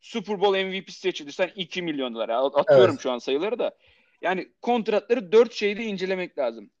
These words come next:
Speaker 1: N F L finansçıları da ne yapıyor abi bunu kullanmak için? Ee, imza parasının şöyle bir avantajı var. İmza parasını sen adama verirsen bu sene mesela, e,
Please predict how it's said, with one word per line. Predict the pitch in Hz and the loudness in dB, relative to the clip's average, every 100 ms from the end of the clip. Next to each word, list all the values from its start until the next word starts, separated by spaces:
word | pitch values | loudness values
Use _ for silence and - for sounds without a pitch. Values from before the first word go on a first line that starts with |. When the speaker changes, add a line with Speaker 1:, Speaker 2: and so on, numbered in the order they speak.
| _ _ _ _ _ - | _ _ _ _ _ -4
Speaker 1:
N | 170 190 | -2 0
F | 214 208 | 2 0
L | 185 _ _ _ _ | 0 _ _ _ _
finansçıları | - 175 190 - 185 208 | -6 -2 -2 -4 -2 0
da | 185 | 0
ne | 175 | 0
yapıyor | 208 214 156 143 | 2 0 2 4
abi | 123 123 | 4 0
bunu | 127 131 | -6 -8
kullanmak | 139 127 127 127 123 | -8 -4 -4 -4 -10
için? | - 240 240 _ _ _ _ _ - | -12 -14 -14 _ _ _ _ _ -4
Ee, | 135 135 131 120 - _ | 0 0 0 -4 -12 _
imza | 160 170 233 269 | -6 0 4 4
parasının | 262 196 175 226 254 | 2 -2 -2 -4 -6
şöyle | - 233 220 | 2 4 6
bir | 214 | 6
avantajı | 226 208 196 202 180 | 6 4 2 -2 0
var. | 160 107 _ _ _ _ | 0 -2 _ _ _ _
İmza | - 175 170 254 | -8 -2 4 4
parasını | 254 214 185 170 | 2 -2 -4 -10
sen | 151 190 185 | -2 -2 0
adama | 156 165 202 170 | -2 0 -2 0
verirsen | 165 226 - 151 135 | -2 -2 -2 -2 -2
bu | |
sene | 127 131 120 | -4 -4 -4
mesela, | 135 135 151 143 127 _ _ _ _ | -6 -2 2 2 0 _ _ _ _
e, | 131 131 131 | 0 2 2